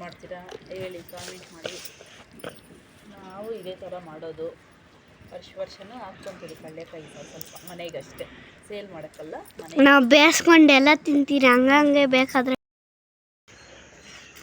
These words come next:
Speaker 1: ನೋಡಿ ಕಡಲೆಕಾಯಿನ ಈ ಥರ ಒಣಗಾಕ್ಬೇಕು. ಇದು ಬಂದು ನೆಕ್ಸ್ಟ್ ದಿನ ತೋರಿಸ್ತಾ ಇದ್ದೀನಿ ನಿಮಗೆ. ರಾತ್ರಿ ಬಿಡಿಸೋಷ್ಟ್ರಲ್ಲಿ ಲೇಟ್ ಆಗೋಯ್ತು, ಅದಕ್ಕೆ ನೆಕ್ಸ್ಟ್ ದಿನ ತೋರಿಸ್ತಾ ಇದ್ದೀನಿ. ನೋಡಿ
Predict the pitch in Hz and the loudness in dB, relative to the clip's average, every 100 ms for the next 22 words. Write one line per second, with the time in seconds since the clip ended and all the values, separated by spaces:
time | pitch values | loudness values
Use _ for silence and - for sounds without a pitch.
0 | - - _ _ - - - - 1077 - | -20 -20 _ _ -20 -20 -20 -20 -20 -20
1 | - - - - _ 233 233 240 214 214 | -20 -20 -20 -20 _ -20 -16 -16 -14 -16
2 | 220 233 226 220 240 208 208 214 196 196 | -18 -18 -18 -18 -20 -18 -16 -16 -16 -18
3 | 214 202 185 170 175 - - - - - | -20 -20 -20 -20 -20 -20 -20 -20 -20 -20
4 | 220 190 214 226 240 196 - 240 214 202 | -20 -18 -16 -14 -16 -18 -18 -18 -18 -20
5 | 202 196 185 185 180 180 240 285 _ - | -20 -20 -20 -20 -20 -20 -20 -20 _ -20
6 | - 202 220 240 202 202 214 - 208 202 | -18 -16 -16 -18 -20 -20 -20 -18 -18 -18
7 | 196 202 196 185 185 208 196 180 202 185 | -18 -18 -18 -18 -20 -18 -18 -18 -20 -20
8 | 220 214 220 185 185 - 190 175 175 175 | -20 -20 -20 -20 -20 -20 -20 -20 -20 -20
9 | 180 | -20